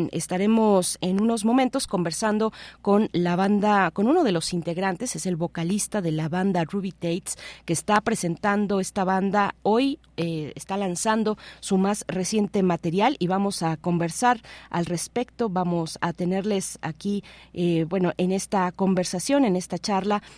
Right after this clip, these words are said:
en Primer Movimiento, un material que se titula Salida y que ya está disponible en las plataformas, plataformas musicales. Los detalles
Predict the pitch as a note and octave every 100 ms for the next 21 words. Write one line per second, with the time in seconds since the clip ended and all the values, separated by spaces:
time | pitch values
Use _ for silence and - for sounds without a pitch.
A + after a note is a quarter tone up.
0 | - F#3 F3 F3+ G3+ G#3 A3 B3+ A#3 G#3
1 | G3+ E3 G3 G3+ G3 - D3+ D3+ G3 G#3
2 | G#3 - - F#3+ F3 G#3+ A#3+ C#4 - -
3 | - F3 - E3 F3+ G3 - F#3+ F3 -
4 | F3 F3 G3 - F3 F#3 E3+ D#3 E3 E3
5 | - F#3 F#3+ F#3 E3+ - E3+ E3 E3+ G3
6 | G3+ G#3 G#3 A#3 D#4+ D4 F#3 F3+ F3 G#3+
7 | A3+ A3+